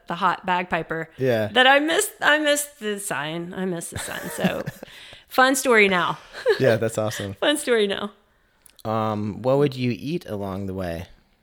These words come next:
Speaker 1: Too many potatoes and pork.
Speaker 2: Mm-hmm.
Speaker 1: That was, like, the main thing. I almost ate ear one time. I almost ordered ear,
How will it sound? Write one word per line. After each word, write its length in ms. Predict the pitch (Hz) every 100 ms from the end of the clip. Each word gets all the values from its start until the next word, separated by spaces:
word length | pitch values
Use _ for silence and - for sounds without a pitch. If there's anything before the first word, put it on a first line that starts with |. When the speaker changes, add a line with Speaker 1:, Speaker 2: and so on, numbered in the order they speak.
| _ - - _ _ _ -
Speaker 1:
Too 240 | - 247
many 360 | 262 247 247 247
potatoes 920 | 247 254 208 185 190 190 185 185 - - -
and 680 | 170 165 165 160 160 170 - _ _ _ _ _ _
pork. 540 | - 220 196 - - - _ _ _ _ -
Speaker 2:
Mm-hmm. 220 | 107 120 127
Speaker 1:
That 180 | 165 160
was, 160 | 190 185
like, 320 | 180 175 -
the 100 | 170
main 640 | 170 170 165 165 165 170 170 _ _ _ _ -
thing. 240 | 202 190
I 220 | - 180 180
almost 600 | 196 202 226 226 - -
ate 500 | - 202 202 - - - _ _ _ _ -
ear 460 | 220 220 185 240 277 _ _ -
one 200 | 190 190
time. 240 | 190 185
I 80 | 185 -
almost 420 | 190 202 208 -
ordered 440 | 202 190 202 196 -
ear, 460 | 196 175 165 214